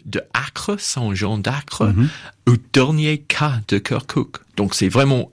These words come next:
Speaker 1: à la carte qu'ils ont, ont, ont proposé, euh, cette ligne.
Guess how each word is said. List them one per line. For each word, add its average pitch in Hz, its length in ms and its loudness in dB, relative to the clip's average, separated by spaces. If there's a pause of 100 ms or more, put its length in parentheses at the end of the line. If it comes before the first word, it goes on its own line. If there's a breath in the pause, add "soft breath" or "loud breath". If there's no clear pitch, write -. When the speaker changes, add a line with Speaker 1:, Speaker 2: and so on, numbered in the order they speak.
Speaker 1:
à 131 100 2
la 113 140 0
carte - 320 -6
qu'ils 107 240 0
ont, 95 360 0
ont, 90 320 -4
ont 87 200 -2
proposé, 98 800 0
euh, 82 160 -2 (460)
cette - 420 -4
ligne. 85 280 0